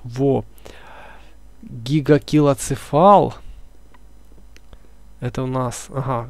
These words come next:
супер Д Н К. Анкилозавра нужно было собирать и гиганоцефал. Это у нас есть. Так, это все старое. Дейноних, Альбертозавр.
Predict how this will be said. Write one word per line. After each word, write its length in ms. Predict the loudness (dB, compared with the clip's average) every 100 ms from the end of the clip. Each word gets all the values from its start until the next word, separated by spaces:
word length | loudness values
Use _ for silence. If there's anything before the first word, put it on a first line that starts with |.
| -12
супер 460 | -6 -2 0 0
Д 160 | 2 2
Н 160 | 2 -2
К. 360 | 2 2 2 -8 -10 -6
Анкилозавра 760 | -6 -2 -2 2 6 8 8
нужно 280 | 2 2 0
было 220 | 0 0
собирать 600 | -2 -2 0 4 2 2 -4
и 160 | -4
гиганоцефал. 1040 | 0 -2 0 0 0 -4 -10 -6 -4 -2 -4
Это 140 | -8
у 60 | -8
нас 180 | -8 0
есть. 280 | 2 2 -2 -16 -6
Так, 220 | -4 0
это 200 | -2 -2
все 240 | -6 -4 -6
старое. 520 | -2 6 8 8 6
Дейноних, 760 | 2 -2 0 -2 -2 -4 -6 -2
Альбертозавр. 1400 | 0 0 2 0 0 -2 -2 0 2 4 4 2 -2